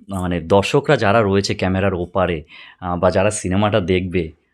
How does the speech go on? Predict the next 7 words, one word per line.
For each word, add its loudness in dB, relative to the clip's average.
আমরা -4
তো -4
এই 2
মুহূর্তে 0
হিরোইনকে 2
আনতে 0
পারিনি, 0